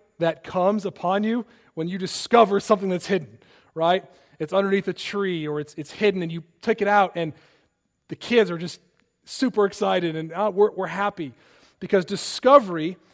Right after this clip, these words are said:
of things that are hidden bring joy. Whether those things are a treasure map or a, using a G P S, we need help in finding things that are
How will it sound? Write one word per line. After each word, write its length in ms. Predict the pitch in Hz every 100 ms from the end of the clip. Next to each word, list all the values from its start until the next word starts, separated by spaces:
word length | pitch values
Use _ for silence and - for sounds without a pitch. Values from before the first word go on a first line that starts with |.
| _ -
of 160 | 175
things 340 | 175 240 247 190
that 120 | 190
are 100 | 180
hidden 540 | - 254 262 185 185 - _ _ _
bring 580 | 143 185 208 190 175 160 _ _ _ _ _
joy. 440 | 135 170 156 107 - _ _ _ _ _ _ _ _ _ _
Whether 340 | 156 196 214
those 240 | 202 196 -
things 420 | 208 202 208 -
are 380 | - 160 151 147 - _
a 300 | 165 156 147
treasure 440 | 139 - 202 196 208
map 360 | 190 208 - _ _
or 200 | 170 170
a, 220 | 160 151 151
using 260 | 170 175 170
a 40 |
G 180 | 151 202
P 200 | - 180
S, 220 | 190 156
we 180 | 170 202
need 220 | 208 208
help 480 | 175 226 226 180 175 _ _
in 140 | - 180
finding 640 | - 214 202 208 160 160
things 640 | - - 196 165 156 151 - _ _
that 280 | 170 175 175
are 340 | 160 160 156